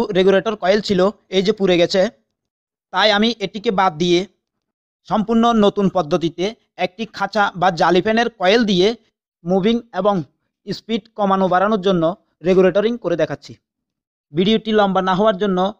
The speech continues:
আমি আগে থেকেই কিছু মেকানিক্যাল কাজ করে রেখেছি। এখানে এটি হচ্ছে সাপোর্টিং রড, অনেকে অন্যভাবে চেনেন, কেউ স্ট্যান্ড বলেও চেনেন।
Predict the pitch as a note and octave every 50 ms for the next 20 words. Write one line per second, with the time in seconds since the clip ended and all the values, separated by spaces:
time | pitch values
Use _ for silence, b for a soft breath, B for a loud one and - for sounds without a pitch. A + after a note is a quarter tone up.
0 | _ - D#3+ G3+ A3 - - F#3 F#3 F3+ - G#3+ G#3 G#3+ G#3+ A3 G#3+ G#3+ - F#3
1 | - - A3 G3+ F#3+ F#3 G3 G3+ G#3 G3+ A3 G#3+ G#3 - F#3+ F#3+ - - - F#3+
2 | G3 G3 G3 F3 F3+ - - E3 F#3+ - _ _ _ _ _ _ _ _ _ _
3 | _ _ E3+ E3+ F#3+ G3+ G3 G3+ G3+ G3 - F3 E3+ - G3 G3+ G3 - - G3+
4 | G3 - G3 F3 - F#3 F3+ G3 G3 F#3+ E3+ D#3+ C#3+ D#3+ D#3+ - _ _ _ _
5 | - E3+ E3+ F3 - - G3 G3+ F#3 - E3+ E3 E3+ E3+ F#3 F#3+ G3 F#3 - D#3
6 | D#3 D#3 D#3 F3+ F#3+ - _ _ _ _ _ - F3+ G3 G3 - F3 E3 - -
7 | F#3+ G3 F#3+ F#3 F3 F3 E3+ E3+ E3+ E3 D#3 D3 D3